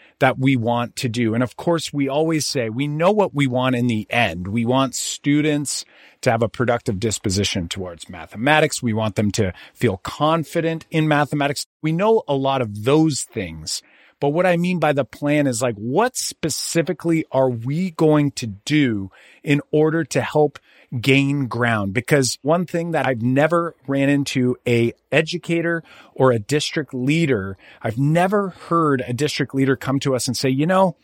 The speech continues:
we're gonna start trying hard this year to get better,"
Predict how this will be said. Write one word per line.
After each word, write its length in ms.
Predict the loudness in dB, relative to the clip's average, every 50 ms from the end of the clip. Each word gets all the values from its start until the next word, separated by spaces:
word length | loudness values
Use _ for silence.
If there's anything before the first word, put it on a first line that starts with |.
| _ _ -20 -20 -14 -4
we're 160 | -2 0 2
gonna 160 | 2 2 0
start 480 | 0 -2 -4 -4 0 2 2 2 2 0
trying 460 | -4 -2 0 0 0 2 0 0 -2
hard 500 | -2 -2 0 0 2 2 0 -2 -2 -4
this 300 | -4 -4 -4 -4 -4 -2
year 320 | -2 -4 -4 -6 -10 -14 -8 -2
to 100 | 0 2
get 240 | 2 2 0 0
better," 340 | -4 -6 -6 -6 -8 -14 -18